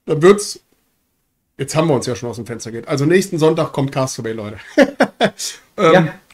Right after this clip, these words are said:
Speaker 2: ja.
Speaker 1: aber ohne Gast. Ich finde, das ist ohne Gast, das funktioniert besser.
Speaker 2: Ich glaube, unsere, äh, wir haben ja auch privat miteinander geschrieben, ähm, ich mag den Matti sehr so, ich hab den sehr, sehr lieb. Das ist einer irgendwie meiner besten Freunde so.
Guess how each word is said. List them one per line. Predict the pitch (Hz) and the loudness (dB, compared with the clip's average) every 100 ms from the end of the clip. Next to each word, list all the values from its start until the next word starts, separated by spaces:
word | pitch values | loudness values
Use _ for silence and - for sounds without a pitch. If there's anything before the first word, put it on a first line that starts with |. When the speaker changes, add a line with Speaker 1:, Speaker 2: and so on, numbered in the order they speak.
| _ | _
Speaker 2:
ja. | 190 | -2
Speaker 1:
aber | 185 190 214 | 2 2 6
ohne | 202 170 | 6 6
Gast. | 160 143 - | 2 0 -4
Ich | 160 | -8
finde, | 214 202 | -6 -6
das | - | -6
ist | 180 - | -8 -4
ohne | 208 196 | 0 0
Gast, | 165 170 - | 0 -4 -6
das | 143 | -8
funktioniert | 160 - 131 120 | -8 -4 -4 -4
besser. | 113 - _ _ _ _ _ _ _ | -10 -12 _ _ _ _ _ _ _
Speaker 2:
Ich | 151 143 | 0 2
glaube, | 139 139 175 165 139 | 4 6 6 6 4
unsere, | 139 135 135 135 123 117 | 4 2 0 0 0 0
äh, | 120 113 | -2 0
wir | 123 | 2
haben | 143 | 2
ja | 127 | 2
auch | 123 - - | 0 -4 -10
privat | - 104 120 - | -4 0 0 -2
miteinander | 110 113 113 | -4 -4 -4
geschrieben, | 117 123 117 117 117 113 | -4 -2 -2 0 -2 -2
ähm, | 110 110 107 113 87 | 0 0 0 -4 -6
ich | 113 | 2
mag | 156 220 - | 4 4 6
den | 170 | 6
Matti | 180 196 143 | 6 6 2
sehr | 117 160 240 240 | 4 4 4 2
so, | 233 254 | 0 -2
ich | 214 | -2
hab | 175 - | -4 0
den | 165 160 139 151 | 2 2 0 -2
sehr, | 139 208 | 4 4
sehr | 151 139 | 6 2
lieb. | 151 233 | 2 -2
Das | - 143 | -4 -6
ist | 147 - | -10 -6
einer | 135 147 143 139 | -2 -2 -2 -4
irgendwie | 131 135 139 | -6 -6 -6
meiner | 131 127 | -4 -2
besten | 127 151 - | 0 -2 -4
Freunde | - 135 185 214 | -2 2 4 4
so. | 180 175 | 4 2